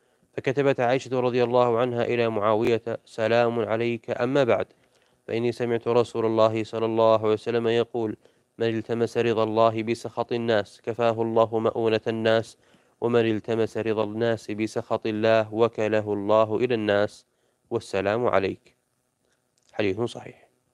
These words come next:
باب حسن الظن بالله تعالى. أخرج الدارمي عن واثلة بن الأسقع عن النبي صلى الله عليه وسلم قال: قال الله تبارك وتعالى:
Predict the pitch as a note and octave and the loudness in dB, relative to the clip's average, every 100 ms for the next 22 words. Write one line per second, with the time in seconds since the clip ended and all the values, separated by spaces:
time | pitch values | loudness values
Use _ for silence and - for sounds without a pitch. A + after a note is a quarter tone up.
0 | _ _ _ - _ _ _ _ _ - | _ _ _ -20 _ _ _ _ _ 4
1 | C#3 C#3 B2+ - B2 - A2+ G2+ A#2 A#2 | 6 6 2 -2 -6 -8 -8 -2 -2 0
2 | A2+ A2 G#2 A2 A#2 A2+ G#2 G2+ F#2+ - | -2 -2 0 0 0 0 2 2 0 -6
3 | - A2+ A2+ G#2 A2 A#2 A2+ A#2 G#2+ A2 | -6 -4 -4 -2 0 0 0 0 -2 0
4 | G#2+ G#2 B2 A2+ - G#2+ A#2 A#2 - G#2 | 0 0 0 0 0 -2 0 0 2 0
5 | - _ _ _ _ - A2+ A2 G#2 A2 | 0 _ _ _ _ -4 -2 0 0 0
6 | A#2 - A2 G#2+ G#2+ G#2 G2+ G2+ G2+ G2 | -2 -2 -2 2 2 2 0 -4 -2 -2
7 | - A2 G#2+ G2 - A2 A2+ A2+ A2+ A2+ | -2 0 2 2 0 2 2 4 4 4
8 | A2 A2+ A#2 A2+ A#2 - A#2+ A#2 A#2+ A#2 | -2 -2 2 2 2 0 0 2 4 4
9 | G#2+ G#2 | 4 0